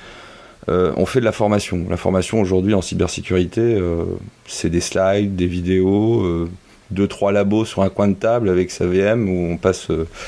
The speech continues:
deux heures à installer sa V M, euh, le premier jour de la formation. Bon, c'est intéressant, mais c'est pas, euh, forcément, euh, tout ce qu'on voit, tout ce qu'on entend, on a tendance à la, à, à, à l'oublier. Euh, tout ce qu'on fait,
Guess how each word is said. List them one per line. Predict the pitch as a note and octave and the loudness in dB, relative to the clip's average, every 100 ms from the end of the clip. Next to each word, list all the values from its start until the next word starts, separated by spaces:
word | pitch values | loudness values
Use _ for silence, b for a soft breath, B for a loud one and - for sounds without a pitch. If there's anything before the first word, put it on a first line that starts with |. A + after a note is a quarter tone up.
| B B | B B
deux | - F#2+ F#2 | 0 2 4
heures | G#2 | 2
à | F#2+ | 0
installer | F2 F#2+ F#2 | 0 0 0
sa | - | 0
V | F2+ F#2 | 2 2
M, | G2+ F#2 | 2 0
euh, | E2 - | -4 -6
le | F2+ | -6
premier | E2 G2+ G2 | 0 2 4
jour | F#2+ | 4
de | |
la | F#2 | 0
formation. | - F#2 F#2 - C3+ B B B B B | 0 0 0 -2 -6 B B B B B
Bon, | F#2+ F2+ | -2 -2
c'est | - G2+ | 0 -2
intéressant, | G2+ A2+ A2 - B2+ C#3 | 2 2 2 2 0 2
mais | A#2+ | 0
c'est | F#2 F2 | -2 -4
pas, | - A2+ A2+ G2+ | 0 2 2 2
euh, | F2+ F2+ | 0 -2
forcément, | - F#2 - G2 A2 A2+ F2+ | -4 -8 -4 -2 0 0 -2
euh, | E2 - B B B B B B B B - | -6 -12 B B B B B B B B -2
tout | E3 | -2
ce | - | 0
qu'on | D#3 | 0
voit, | C#3+ C#3+ C#3 | 2 2 2
tout | C3 | 0
ce | B2+ | -4
qu'on | C3+ B2+ | 0 0
entend, | B2 B2 C3+ C#3+ D3 | 0 0 0 0 0
on | A#2+ | -2
a | |
tendance | G2+ B2 B2+ | 0 -2 0
à | A#2 | 0
la, | G#2+ | 0
à, | E2 G#2 | 0 0
à, | - G2+ - | 0 -2 0
à | |
l'oublier. | G2+ G#2 G2+ F2+ F2 F2 _ _ - | 0 0 -2 -2 -4 -6 _ _ -12
Euh, | E2+ D#2+ D#2+ - | -10 -8 -10 -10
tout | - | -10
ce | - | -6
qu'on | G2 | -4
fait, | F2+ - C#3 E3+ | -2 2 2 2